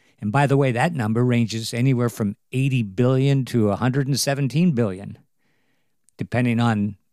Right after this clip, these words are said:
the research. But it's safe to say that your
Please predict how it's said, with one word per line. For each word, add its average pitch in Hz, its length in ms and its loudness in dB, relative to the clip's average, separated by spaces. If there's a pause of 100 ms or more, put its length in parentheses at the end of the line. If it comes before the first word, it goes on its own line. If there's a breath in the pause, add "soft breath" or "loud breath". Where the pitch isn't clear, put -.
(260)
the - 80 -4
research. 107 720 -2 (1040 loud breath)
But 151 180 4 (960)
it's 175 160 2
safe 240 280 2
to 196 100 0
say 160 340 4
that 147 200 0
your 175 340 2